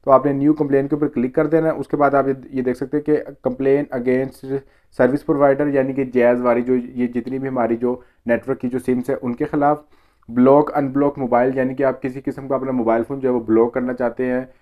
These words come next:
अगर आपका मोबाइल फ़ोन खुदा न खास्ता गुम हो गया या आप उसको ब्लॉक करना चाहते हैं, तो यहाँ से जाके आप उसको ब्लॉक कर सकते हैं।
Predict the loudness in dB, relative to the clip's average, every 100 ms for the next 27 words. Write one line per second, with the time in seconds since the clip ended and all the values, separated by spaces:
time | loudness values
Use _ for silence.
0 | _ 0 0 2 2 0 0 -8 -6 -4
1 | -4 -4 -6 -4 -2 -2 0 0 0 -2
2 | -2 -4 0 0 -2 -2 -2 -2 -4 -4
3 | -4 -4 -6 -2 -2 -2 -6 -6 -4 0
4 | 0 -2 -8 -4 0